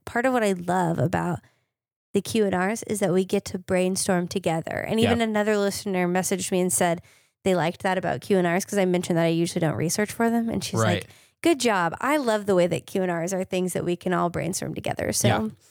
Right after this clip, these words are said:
Speaker 1: I thought that that was really fun. And if you have thoughts you wanna share, hit us up. And Tim is also a chemist and he's training to be a chemistry teacher. So he,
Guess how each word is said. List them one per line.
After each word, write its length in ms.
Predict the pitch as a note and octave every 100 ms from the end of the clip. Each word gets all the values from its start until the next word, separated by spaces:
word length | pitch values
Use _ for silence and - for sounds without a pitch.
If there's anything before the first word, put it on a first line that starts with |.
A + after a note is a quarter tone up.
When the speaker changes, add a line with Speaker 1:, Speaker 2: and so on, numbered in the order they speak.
| _ _ -
Speaker 1:
I 140 | G#3+
thought 180 | A3 C#4
that 80 | D#4+
that 100 | C#4+
was 140 | B3 B3+
really 160 | D4
fun. 280 | D4+ F3+ F#3
And 140 | F#3+
if 140 | F#3+ G3+
you 100 | A#3
have 140 | A#3+ -
thoughts 300 | F#3 F3+ -
you 100 | C#4+
wanna 200 | B3 G3+
share, 540 | - F3 E3 F3+ G3 _ _ _ _ _ -
hit 100 | G3
us 140 | G3
up. 200 | F3+ - -
And 240 | A#3+ A#3+ -
Tim 200 | D4 D4
is 160 | C4
also 340 | A3 F#3 G3+ G3
a 60 |
chemist 380 | F#3+ G3 F#3+ F#3+
and 220 | - G3+ G3+
he's 180 | F#3+
training 300 | F#3 F#3+ F3+ F3+
to 60 |
be 120 | F3 F3
a 40 |
chemistry 440 | - F3+ F3+ F#3
teacher. 400 | F#3 - - G#3+
So 280 | G#3+ - E3+ - - _ _ _
he, 360 | - G#3 G3+ F#3